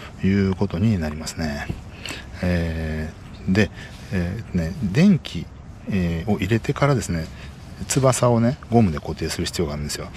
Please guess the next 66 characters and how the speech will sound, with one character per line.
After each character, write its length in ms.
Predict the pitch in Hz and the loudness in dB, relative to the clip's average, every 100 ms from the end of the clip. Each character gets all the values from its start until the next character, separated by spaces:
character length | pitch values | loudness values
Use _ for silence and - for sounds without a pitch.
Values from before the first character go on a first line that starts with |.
| - - | -10 -10
そ 160 | - 175 | 2 4
れ 100 | 180 | 6
に 120 | 185 | 6
や 80 | 127 | 4
っ 20 | |
ぱ 100 | 120 | 2
り 60 | 143 | -2
一 80 | - - | -2 2
分、 160 | 107 | 4
二 100 | 101 | 6
分 160 | 123 85 | 4 0
か 120 | - | -4
か 140 | - 101 | -2 0
る 60 | |
ん 200 | 92 67 | 0 0
で、 260 | 76 76 71 - - - - | 0 -2 -4 -10 -14 -12 -2
と 100 | - | 2
い 40 | |
う 60 | 139 | 4
こ 120 | 165 | 4
と 80 | 123 | 4
は 60 | |
で 60 | 76 | 2
す 80 | - | 0
ね、 260 | 87 71 - - - - - | 0 -2 -6 -14 -16 -14 -4
え 260 | 90 82 76 | 0 0 0
ー、 40 | |
ち 100 | - | 0
ょ 20 | |
っ 20 | 107 | 2
と、 140 | 80 - - - - - - - - | 2 0 -10 -14 -14 -14 -10 -10 -4
エ 120 | - 110 | 4 4
ル 100 | 135 | 4
イ 80 | |
ー 40 | 156 | 6
デ 80 | 202 | 6
ィ 20 | |
ー 40 | |
の 120 | 113 - | 4 0
ス 200 | - 196 | 2 2
イ 40 | |
ッ 40 | 233 - | 2 -2
チ 140 | - | 2
を 40 | 82 | 2
ど 120 | 113 | 2
こ 80 | - | 0
か 120 | 71 | -2
に 80 | 73 | -2
つ 120 | - | -2
け 100 | 139 | -2
た 140 | 107 | 0
方 320 | - 147 131 | 0 2 4
が 400 | 85 110 127 90 - - - - - - | 4 4 4 2 -4 -14 -14 -14 -14 -2
い 140 | 95 151 | 2 2
い 40 | |
と 180 | - 69 | 2 -2
い 180 | 69 69 | -2 -4
う 40 | |
こ 140 | - | -6
と 120 | 73 67 | -6 2
に 340 | 98 80 60 - - | 4 2 -2 -10 -10
な 80 | 73 | -8
り 60 | 65 | -6
ま 80 | - | -6
す 100 | |
ね。 80 | - | -6